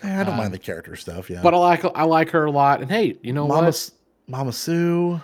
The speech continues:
Speaker 2: That's what I'm talking about. Troy, Trent's back. Uh,
Speaker 1: That was
Speaker 2: Mama,
Speaker 1: cool.
Speaker 2: Mama Sue was good. Um, you saw those lights in the back, and I, I think the
Speaker 1: Oh,
Speaker 2: lights
Speaker 1: dude,
Speaker 2: turned
Speaker 1: uh,
Speaker 2: on a little, a little sooner than they wanted to for the, the,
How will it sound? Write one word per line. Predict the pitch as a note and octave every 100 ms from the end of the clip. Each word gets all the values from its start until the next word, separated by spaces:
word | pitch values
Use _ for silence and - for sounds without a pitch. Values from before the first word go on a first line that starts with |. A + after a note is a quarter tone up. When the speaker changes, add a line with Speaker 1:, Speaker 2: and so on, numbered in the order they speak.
| - _
Speaker 2:
That's | A2 A2+ -
what | A#2+
I'm | A#2
talking | A#2+ G#2+
about. | G#2+ G#2 G#2
Troy, | - B2+ A#2
Trent's | - - B2+ B2
back. | B2+ B2 A#2+ - - - _
Uh, | G#2 G#2 G#2
Speaker 1:
That | A2 A2
was | A2+
Speaker 2:
Mama, | A#2
Speaker 1:
cool. | G#2
Speaker 2:
Mama | B2 A#2+
Sue | A#2 C#3+ B2+
was | B2 A2+
good. | B2 A#2+ A#2 A#2 A2+ - _ - _
Um, | - G#2 G#2 -
you | D3
saw | D#3 E3+
those | F3 C#3
lights | A#2+ A#2+ C3+
in | D3
the | A#2+
back, | A2+ A2+ C#3+ - _
and | B2+ B2 A#2+ A#2+ -
I, | B2
I | A#2+ A#2+
think | C3 B2
the | B2
Speaker 1:
Oh, |
Speaker 2:
lights | A2+ A#2+ G#2
Speaker 1:
dude, |
Speaker 2:
turned | - C3
Speaker 1:
uh, |
Speaker 2:
on | B2+
a | B2
little, | A2+ B2 A#2 A#2+ -
a |
little | A#2+ B2 B2
sooner | A2+ C#3 B2+
than | A#2+ A#2+
they | A2+
wanted | G#2+ A#2 B2
to | - B2+
for | A#2+ B2
the, | G#2+ G#2 G#2 - _ _ _ _ _
the, | - A2 G#2+